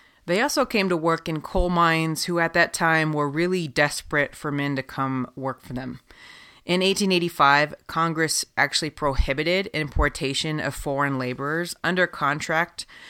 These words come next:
but that didn't stop immigration and individual job seeking. Coal mines and steel mills were actually so desperate that they hired headhunters who would go to immigration ports in New York, New Orleans, and Galveston, Texas,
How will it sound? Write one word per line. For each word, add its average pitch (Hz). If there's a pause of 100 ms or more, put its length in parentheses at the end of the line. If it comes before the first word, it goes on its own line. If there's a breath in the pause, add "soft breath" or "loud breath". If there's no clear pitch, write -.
(220 loud breath)
but -
that 208
didn't 240
stop 202
immigration 165
and 147
individual 147
job 127
seeking. - (580 soft breath)
Coal 190
mines 165
and 190
steel 170
mills 131
were 143
actually 156
so 175
desperate 151
that 131
they 143
hired 143
headhunters 131 (480 loud breath)
who 170
would 170
go 180
to 170
immigration 170
ports 151 (100)
in 139 (200)
New 165
York, 170
New 147
Orleans, 151
and 139
Galveston, 143
Texas, 190